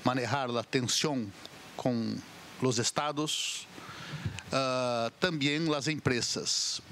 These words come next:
En este caso, eh,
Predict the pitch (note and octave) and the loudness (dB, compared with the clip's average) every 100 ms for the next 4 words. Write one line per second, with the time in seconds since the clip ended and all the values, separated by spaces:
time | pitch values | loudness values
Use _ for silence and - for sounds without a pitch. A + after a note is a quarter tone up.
0 | - - D3 D3+ E3 - D#3 - E3 E3 | -12 -2 0 2 2 2 0 2 2 0
1 | - F3+ F3 E3+ - - - - - - | 0 2 2 0 -8 -16 -12 -10 -12 -10
2 | - - D3 C#3 C#3 C3+ C3 B2+ | -4 0 2 2 2 2 2 0